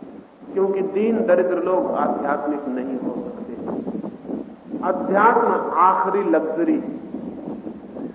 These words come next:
अध्यात्म समृद्धि का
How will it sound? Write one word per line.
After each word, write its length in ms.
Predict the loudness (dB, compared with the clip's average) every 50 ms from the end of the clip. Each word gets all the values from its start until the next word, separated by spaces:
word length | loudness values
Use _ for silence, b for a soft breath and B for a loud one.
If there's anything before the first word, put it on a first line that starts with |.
| -14 -16 -18 -18 -16 -12 -10 -10 -10 -10 -12 -12 -12 -14 -14 -14 -14 -16 -16 -16 -16 -16 -18 -20 -12 -8 -4
अध्यात्म 800 | -4 -4 -4 0 4 6 8 8 8 8 8 6 4 4 2 2
समृद्धि 560 | 0 0 2 2 4 4 2 2 2 2 2
का 200 | 2 4 6 6